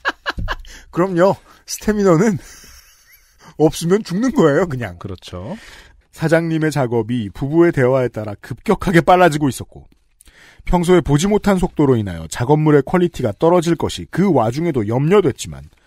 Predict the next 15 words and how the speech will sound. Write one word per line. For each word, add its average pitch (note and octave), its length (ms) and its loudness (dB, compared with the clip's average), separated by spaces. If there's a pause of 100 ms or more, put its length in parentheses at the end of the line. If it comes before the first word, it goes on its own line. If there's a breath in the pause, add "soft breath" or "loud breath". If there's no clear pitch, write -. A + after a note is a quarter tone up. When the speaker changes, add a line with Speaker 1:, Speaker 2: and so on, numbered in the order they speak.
(180)
Speaker 1:
당연합니다. A#3+ 560 2
네일샵이니까요, D3+ 800 0
여긴. E2+ 220 -18 (1300 soft breath)
저는 A3 320 0
물론 G3 260 2
그것보다 G#3 460 2
빨리 G3 440 0
이 F3 60 -4
상황을 F3 360 2
벗어나고 F#3 560 4
싶다는 F#3 400 -2
생각이 F3 520 -4
더 E3 220 2 (120)
컸습니다. G#3 640 0 (220)
Speaker 2:
네. G2+ 220 -12